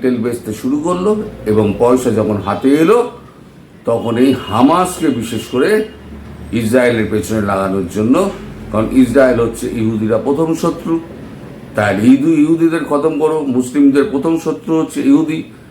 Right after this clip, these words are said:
আর দ্বিতীয় হচ্ছে হিন্দু। তাহলে ইহুদি আর হিন্দু, এখন তো ওখানে হিন্দু নেই, কাছাকাছি আগে ইহুদি আছে, ইহুদি বিনাশ করো। তাই ইহুদি বিনাশের জন্য হামাসকে প্রচুর অর্থ দিয়েছে।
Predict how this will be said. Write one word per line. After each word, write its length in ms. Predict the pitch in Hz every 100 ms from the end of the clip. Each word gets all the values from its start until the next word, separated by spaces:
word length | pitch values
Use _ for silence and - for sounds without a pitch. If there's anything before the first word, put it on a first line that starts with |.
| - - -
আর 140 | 107
দ্বিতীয় 480 | 98 170 180 165 143
হচ্ছে 460 | 135 - 214 202 - - - - - - -
হিন্দু। 380 | 139 143 101 85 - - - - - - - - -
তাহলে 180 | 107 107 -
ইহুদি 480 | 131 156 190 196 185
আর 180 | 147 117
হিন্দু, 600 | 131 147 143 131 127 127 - - - -
এখন 180 | - 110 113
তো 60 |
ওখানে 300 | 131 139 135
হিন্দু 200 | 160 180
নেই, 220 | 170 156 143 - - - -
কাছাকাছি 500 | 117 147 139 131 135
আগে 160 | 127
ইহুদি 420 | 135 156 165 156
আছে, 260 | 151 131 135 131 - -
ইহুদি 420 | 139 180 208 190
বিনাশ 340 | 175 151 131 113 -
করো। 200 | 87 78 - - - - - - -
তাই 140 | 123 -
ইহুদি 380 | 170 190 180
বিনাশের 460 | 156 151 139 135 113
জন্য 520 | 120 123 160 220 214 - - -
হামাসকে 640 | 104 120 123 117 - 151
প্রচুর 840 | 180 - 127 127 165 180 185 175 165
অর্থ 280 | 156 -
দিয়েছে। 480 | 160 143 147 139 156